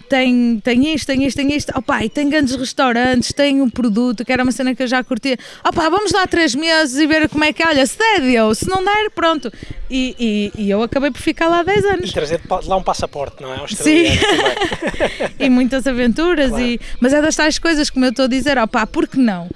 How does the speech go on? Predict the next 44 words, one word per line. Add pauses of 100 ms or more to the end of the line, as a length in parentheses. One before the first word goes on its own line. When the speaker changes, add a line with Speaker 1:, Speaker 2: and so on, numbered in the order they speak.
(220)
Speaker 1:
Se
calhar
vai
ser
uma
bosta,
não
vai
resultar, (180)
mas
se
calhar
vai
ser
fixe. (380)
E, (560)
e
se
eu
nunca
tivesse
tido
essa
loucura (300)
de,
opa,
vou
para
a
Austrália,
contra
tudo
e
<laughs>
contra (240)
todos,
não
é? (560)
Ahm,
Speaker 2:
Foi
Speaker 1:
não
Speaker 2:
contra
Speaker 1:
tinha
Speaker 2:
todos?